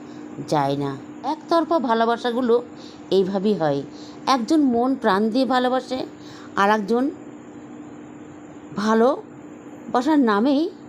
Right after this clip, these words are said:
শুধু অভিনয়ই করে, সে ভালোই বাসতে জানে না। অনুভূতি, ভালোবাসা, মায়া,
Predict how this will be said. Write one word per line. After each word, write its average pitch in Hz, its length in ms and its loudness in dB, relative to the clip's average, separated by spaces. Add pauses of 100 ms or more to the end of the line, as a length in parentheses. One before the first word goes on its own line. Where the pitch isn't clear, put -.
(280)
শুধু 285 180 0
অভিনয়ই 226 600 2
করে, 151 340 0 (640)
সে - 160 0
ভালোই 196 440 2
বাসতে 226 500 0 (440)
জানে 147 260 2
না। 147 180 -2 (960)
অনুভূতি, 262 680 4 (540)
ভালোবাসা, 240 840 0 (540)
মায়া, 214 540 4